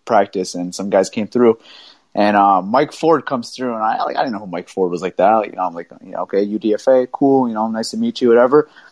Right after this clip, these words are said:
But he gave me his football glove. So I still have that from this day. And to kind of see the career he's, you know, transformed. I'm not saying he's a superstar or anything, but, like, just to kind of still be in this organization with a new regime still in town,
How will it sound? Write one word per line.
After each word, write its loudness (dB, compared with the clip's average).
But 4
he 4
gave 6
me 4
his 2
football 0
glove. -10
So -6
I -8
still 0
have 2
that -2
from -12
this -12
day. -4
And -12
to -10
kind 0
of -4
see -4
the 0
career 0
he's, -8
you -6
know, -2
transformed. 0
I'm 0
not 2
saying -8
he's -16
a -14
superstar -6
or -4
anything, -4
but, 2
like, 4
just -6
to 0
kind 0
of -6
still 0
be -2
in -2
this -6
organization -2
with -2
a 2
new 4
regime 0
still 2
in 0
town, 4